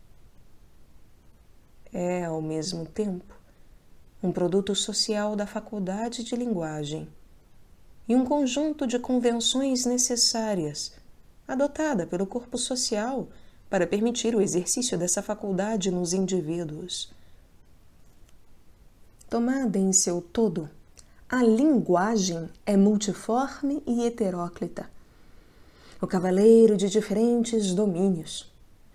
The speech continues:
Ao mesmo tempo física, fisiológica e psíquica, ela pertence, além disso, ao domínio individual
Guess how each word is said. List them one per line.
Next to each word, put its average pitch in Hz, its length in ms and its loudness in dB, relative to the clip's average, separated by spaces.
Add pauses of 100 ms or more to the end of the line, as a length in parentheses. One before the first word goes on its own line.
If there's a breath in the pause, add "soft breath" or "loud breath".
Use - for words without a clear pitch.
(240 soft breath)
Ao 240 140 2
mesmo 226 340 4
tempo 196 340 -2
física, 285 680 -2 (160)
fisiológica 240 880 0 (180)
e 180 120 -2
psíquica, 277 600 -2 (560 soft breath)
ela 262 160 4
pertence, 254 640 2
além 185 220 0
disso, 247 500 -2 (380 soft breath)
ao 202 100 2
domínio 214 380 4
individual 214 760 0